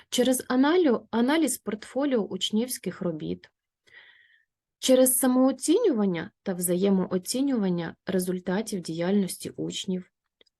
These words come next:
оцінювання особистісного розвитку та соціалізації учнів їхніми батьками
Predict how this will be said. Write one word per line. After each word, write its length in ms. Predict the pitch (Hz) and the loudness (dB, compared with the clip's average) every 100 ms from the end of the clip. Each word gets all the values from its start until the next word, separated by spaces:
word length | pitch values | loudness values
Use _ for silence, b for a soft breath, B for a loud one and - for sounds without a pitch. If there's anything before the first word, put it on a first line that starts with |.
| _ | _
оцінювання 840 | 196 190 - 220 208 196 196 190 - | -4 -2 0 4 4 4 2 0 -2
особистісного 1000 | 185 196 175 185 180 180 175 175 185 180 | -6 -6 0 0 0 -8 -4 -2 0 0
розвитку 680 | 170 240 220 - - 160 _ | 0 -2 -4 -6 -6 -10 _
та 120 | - 160 | -8 -6
соціалізації 1040 | 175 160 175 165 170 170 170 160 - 165 | -4 -4 -4 -2 -2 0 -2 -2 -4 -6
учнів 560 | - 185 220 247 196 160 | -4 -4 -4 0 -2 -2
їхніми 460 | 160 - 185 190 | -10 -6 -2 0
батьками 680 | 214 285 - 196 180 165 175 | 0 -2 -4 -4 -4 -4 -12